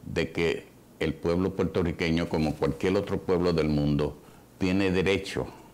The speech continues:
tiene derecho a ser un país libre, independiente, que nadie tiene el derecho de colonizarnos ni esclavizarnos. Y por eso se les recuerda, porque en parte representaba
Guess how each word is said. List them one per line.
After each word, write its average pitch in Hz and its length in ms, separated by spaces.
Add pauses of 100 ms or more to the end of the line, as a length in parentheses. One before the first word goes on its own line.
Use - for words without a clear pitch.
(300)
tiene 80 300
derecho 78 560 (480)
a 78 120
ser 87 220
un 87 140
país 76 340
libre, 92 480 (120)
independiente, 73 1000 (460)
que 82 140
nadie 87 420
tiene 85 580
el 76 140
derecho 76 480
de 71 140
colonizarnos 73 920
ni 78 120
esclavizarnos. 67 920 (600)
Y 98 100
por 90 240
eso 113 240
se 101 160
les 85 160
recuerda, 82 680 (280)
porque 82 300
en 78 120
parte 113 540
representaba 87 1000